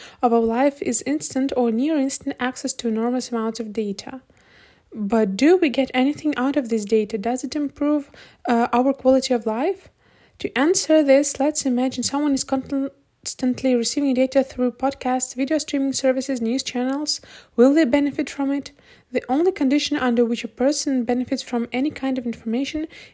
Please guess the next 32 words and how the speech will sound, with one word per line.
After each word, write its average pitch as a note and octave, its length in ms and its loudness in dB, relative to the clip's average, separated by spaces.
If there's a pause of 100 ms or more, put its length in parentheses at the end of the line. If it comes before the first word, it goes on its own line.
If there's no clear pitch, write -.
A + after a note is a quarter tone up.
is B3+ 320 0
that A#3+ 240 2
it B3+ 80 0
is C#4 220 -2
targeted. - 720 -8 (440)
The A#3+ 80 -2
same D4 300 2
applies C#4 520 -2
to C4+ 120 -4
financial B3+ 400 0
organizations, A#3+ 800 -2 (320)
not C4 160 2
to C#4 80 0
be B3+ 220 0
overflowed B3+ 600 4
with A#3+ 260 2
financial B3 400 -2
information B3 760 -4 (320)
that A3+ 300 0 (120)
might A#3+ 320 0
be B3 200 -4
irrelevant A#3+ 480 2
to A3+ 80 -6
your A3+ 120 2
business C4+ 280 -4
processes. C#4 680 0
Fintech D4+ 260 -4
startups, C#4 460 0
small D4 400 -2
and A#3 140 -2
mid-sized C4+ 480 -2
businesses D4 480 -6